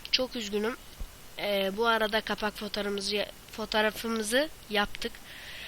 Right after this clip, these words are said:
Ee, bu resmi belki değiştiririm, belki değiştirmem, bilmiyorum. Ee, arkadaşlar, bakın.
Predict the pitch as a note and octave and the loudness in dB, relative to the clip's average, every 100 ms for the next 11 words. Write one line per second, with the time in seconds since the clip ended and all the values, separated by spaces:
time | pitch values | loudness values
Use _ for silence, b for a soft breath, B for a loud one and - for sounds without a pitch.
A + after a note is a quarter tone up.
0 | B B B A#3+ A#3 A3+ C#4+ D4 C#4 C4+ | B B B 6 8 6 4 4 4 2
1 | C4 A3 A3+ A3+ - G#3 A3 G3+ - G#3+ | 2 6 6 6 2 2 8 8 6 0
2 | G#3+ G#3 G3+ G3 G#3+ G#3 G3+ - G3 G3+ | 0 2 2 0 -4 -2 2 2 0 -2
3 | G3+ G3+ A3 A3 F#3+ F#3 A3+ - - - | -2 -2 -4 0 0 0 -2 -6 -14 -14
4 | - - - - - G#3 G#3 G3+ G3+ G3+ | -16 -16 -18 -10 -6 -4 -2 -2 -2 -4
5 | B B B A#3+ B3 C4+ A#3 - G#3+ G#3 | B B B 4 6 6 6 4 2 -2
6 | G#3 G3 | -4 -6